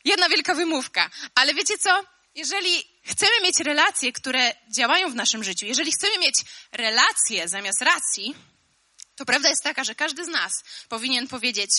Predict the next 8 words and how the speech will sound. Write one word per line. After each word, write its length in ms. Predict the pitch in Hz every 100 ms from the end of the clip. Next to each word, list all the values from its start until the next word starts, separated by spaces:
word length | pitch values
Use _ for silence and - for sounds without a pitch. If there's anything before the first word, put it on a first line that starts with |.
| - _ _ _ _ -
„Nie 180 | 196 220
chodzi 360 | 311 302 -
o 80 | 185
ciebie, 640 | - - 285 202 165 214 247 _
ale 160 | 175 185
chodzi 300 | 220 190 -
o 120 | 196
mnie”. 240 | 175 143